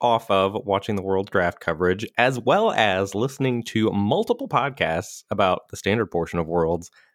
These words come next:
I am locked and loaded to talk Worlds with you.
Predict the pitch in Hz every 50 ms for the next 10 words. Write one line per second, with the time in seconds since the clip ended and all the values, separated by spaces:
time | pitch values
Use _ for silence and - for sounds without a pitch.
0 | - - 127 139 127 110 101 95 95 113 - - 107 101 101 98 98 95 95 92
1 | 90 101 - _ _ _ - - - - 92 90 - - 87 87 85 82 82 90
2 | 82 - 80 80